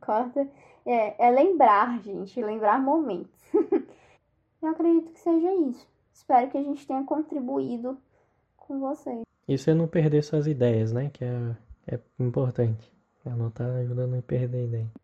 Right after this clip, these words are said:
Speaker 1: É, não perder as suas ideias, né? No meio de tanta, tantos pensamentos, né?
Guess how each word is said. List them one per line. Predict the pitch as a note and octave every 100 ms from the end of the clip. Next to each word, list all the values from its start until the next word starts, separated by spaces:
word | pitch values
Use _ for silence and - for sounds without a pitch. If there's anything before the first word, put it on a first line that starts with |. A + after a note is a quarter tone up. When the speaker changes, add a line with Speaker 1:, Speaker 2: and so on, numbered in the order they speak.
| _ _
Speaker 1:
É, | A3+ A3
não | A3+ A#3
perder | B3 C4 C#4+ A#3+
as | A#3+ B3+
suas | C4 C4+
ideias, | C4+ A#3+ A3+ B3 A3+ G3+ - -
né? | G3+ G#3+
No | A3
meio | G#3+ G#3+ B3
de | A#3+
tanta, | - A3+ A3+ D4 E4+ C#4 A3+ A3+
tantos | D#4 C#4 - -
pensamentos, | - B3+ - C#4+ C#4 A3 A3+ C4 A3+ G#3
né? | G3 -